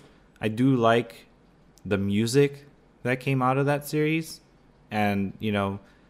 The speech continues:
I know that both, both of these were renewed for a second season, but I'm, I'm really intrigued by The Mandalorian and what they're gonna do with it, because it's, t-, it's a, it takes place in the period that's, you know, between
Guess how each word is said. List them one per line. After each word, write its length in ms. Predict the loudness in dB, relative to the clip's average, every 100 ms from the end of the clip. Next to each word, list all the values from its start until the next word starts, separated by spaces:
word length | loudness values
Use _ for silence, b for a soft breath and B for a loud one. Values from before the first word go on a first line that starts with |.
| _
I 80 | 2
know 180 | 4 6
that 420 | 4 2 -4 0
both, 420 | 2 2 0 -16 -4
both 240 | -2 0
of 80 | 0
these 240 | -2 -2
were 300 | 0 2 4
renewed 360 | 2 0 -2 -2
for 160 | -2 -4
a 60 |
second 380 | -2 -4 -4 -6
season, 420 | -4 -4 -4 -6
but 300 | -2 -2 -2 B B B B B B _
I'm, 260 | -2 -2 -2 -4
I'm 160 | -2
really 800 | 0 0 2 2 2 0 -2 -6 -12 -20 -10
intrigued 600 | -8 -4 0 0 0 0
by 160 | 0
The 100 | 0
Mandalorian 680 | -2 -2 -2 -2 0 0 -2
and 140 | -2 -4
what 140 | -2
they're 100 | -2
gonna 240 | -2 -4
do 260 | -6 -4 -2
with 160 | -2 -2
it, 240 | -4 -6 -18 -16
because 280 | -8 -8
it's, 160 | -8 -10
t-, 120 | -10
it's 200 | -8 -6
a, 80 | -6 -8 -16 -18
it 360 | -8 -6 -6 -6
takes 260 | -6 -6
place 420 | -8 -2 0 -2 -4
in 100 | -6
the 80 |
period 420 | -4 -2 0 0 -2
that's, 320 | -8 -8 -6
you 120 | -4
know, 240 | -2 -4 -8 b b b _ _ _
between 760 | -6 -6 -6 -4 0 0 -2 -8